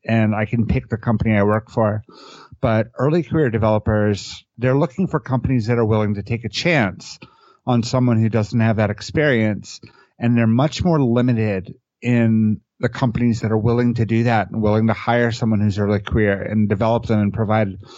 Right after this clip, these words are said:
a fostering environment. So I'm really torn about telling them questions they should ask to evaluate the environment when I know that their choices are gonna be so limited.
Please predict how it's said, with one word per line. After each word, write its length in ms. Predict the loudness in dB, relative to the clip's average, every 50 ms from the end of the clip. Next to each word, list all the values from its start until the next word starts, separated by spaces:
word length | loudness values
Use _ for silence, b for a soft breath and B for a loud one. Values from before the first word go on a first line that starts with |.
| B B B B
a 60 | -8 -4
fostering 500 | -2 0 -2 -2 -2 -4 -2 -2 0 2
environment. 720 | 2 2 2 2 2 2 2 2 2 2 0 -2 -4 -8 -14 -20 _ _
So 180 | -8 -4 -2 0
I'm 120 | 0 0
really 220 | 0 0 0 0 -2
torn 640 | -2 -4 -2 0 2 2 2 2 2 0 -2 -4 -8 -8 _
about 320 | -4 -2 0 0 0 -2 -4
telling 420 | -4 -4 0 0 2 2 2 2
them 540 | 2 2 2 0 0 -2 -4 -6 -8 -10 -12 -16 _ _ -6
questions 540 | -2 0 0 0 -2 -2 0 0 0 0
they 140 | 0 -2 -2
should 180 | -2 -2 0 0
ask 320 | 2 2 2 0 -2 -4 -2
to 100 | 2 2
evaluate 500 | 4 4 4 2 2 2 2 0 -2 -2
the 120 | -2 0
environment 680 | 0 0 0 0 2 2 2 2 2 2 0 0 -2 -4 b b b b b b b b
when 180 | -2 0 0 2
I 140 | 2 2
know 500 | 2 2 2 2 2 2 2 2 2 0
that 200 | 0 -2 -4 -4
their 120 | -2 -4 -4
choices 800 | -4 -2 -2 0 0 0 -2 -2 -2 -2 0 -2 -2 -6 -8 -12 -6
are 140 | -6 -6 -4
gonna 180 | -2 -2 0
be 140 | 0 0 -2
so 180 | -2 -2 0 0
limited. 640 | 0 2 2 2 2 0 0 -2 -4 -6 -6 -8